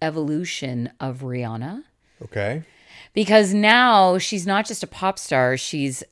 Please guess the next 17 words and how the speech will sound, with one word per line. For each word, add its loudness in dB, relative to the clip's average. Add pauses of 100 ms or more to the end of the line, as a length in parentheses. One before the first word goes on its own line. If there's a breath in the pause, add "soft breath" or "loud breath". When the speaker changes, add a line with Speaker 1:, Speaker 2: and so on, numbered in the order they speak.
(120)
Speaker 1:
a, 0 (120)
an -2
in-, -4 (400)
incredibly -4
innovative -4 (180)
businesswoman. -8
She's -10 (640 soft breath)
Speaker 2:
Her -10
Fenty -6
Speaker 1:
quite, 6
Speaker 2:
line -4
is -8
shit, -8
Speaker 1:
quite 4
Speaker 2:
right? 0
Speaker 1:
literally 0
self -6